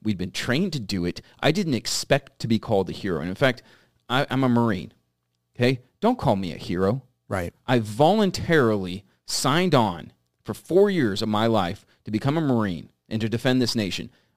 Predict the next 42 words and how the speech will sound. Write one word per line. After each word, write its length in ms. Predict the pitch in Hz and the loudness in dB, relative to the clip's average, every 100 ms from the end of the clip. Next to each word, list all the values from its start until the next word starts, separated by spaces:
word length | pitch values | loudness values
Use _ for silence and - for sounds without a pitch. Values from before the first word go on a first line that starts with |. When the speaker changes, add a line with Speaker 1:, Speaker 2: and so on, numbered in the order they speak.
| - | -6
Speaker 1:
I 40 | 120 | 0
wasn't 260 | 151 127 | 0 0
a 20 | |
hero. 380 | - 127 98 - _ _ _ _ _ _ _ _ _ 127 | -2 0 0 -4 _ _ _ _ _ _ _ _ _ -4
I 40 | |
was 80 | 110 | -2
Speaker 2:
Right. 60 | |
Speaker 1:
just 180 | 127 - | 0 0
doing 180 | 165 165 | 2 2
my 140 | 139 | 2
job. 420 | 104 110 101 71 - _ _ _ _ | 0 0 -2 -4 -12 _ _ _ _
Speaker 2:
I 120 | - 208 | 0 2
agree, 360 | 220 165 240 | 2 0 0
'cause 280 | 175 160 - | 2 0 4
you, 240 | 156 156 143 - | 4 4 0 -4
you 120 | 143 | 2
know, 180 | 135 - | 2 2
bottom 440 | 156 151 196 226 175 | 2 4 4 2 0
line 260 | 151 151 | 0 0
is 200 | 135 120 | -2 0
your 120 | 143 | 0
character 680 | 139 - 180 190 143 127 127 - | 2 2 2 2 -2 -2 -4 -4
signed 500 | - - 156 196 185 | -2 2 4 6 6
you 200 | 147 139 | 8 8
on 200 | 135 135 | 6 4
for 120 | - | 0
the 80 | 120 | 0
job. 380 | 110 127 104 98 | 2 2 2 -2
You 160 | 110 147 | 0 0
made 320 | 139 139 180 | 4 4 6
the 80 | 208 | 6
decision 520 | 208 - 156 135 139 | 4 6 4 6 4
yourself. 580 | 123 135 - 107 104 - _ | 6 4 4 0 0 -6 _
"I 180 | 135 156 | 0 2
agreed 540 | 226 151 127 143 147 131 | 2 0 -2 -2 0 2
to 100 | 120 | 4
work 300 | 123 123 - | 6 4 2
for 180 | 123 | 2
this 300 | 110 110 - | 2 0 -2
wage. 480 | 113 147 151 101 - - | 4 6 6 4 -2 0
I 140 | 120 | 2
agreed. 680 | 143 139 - 131 127 127 | 4 2 2 2 2 0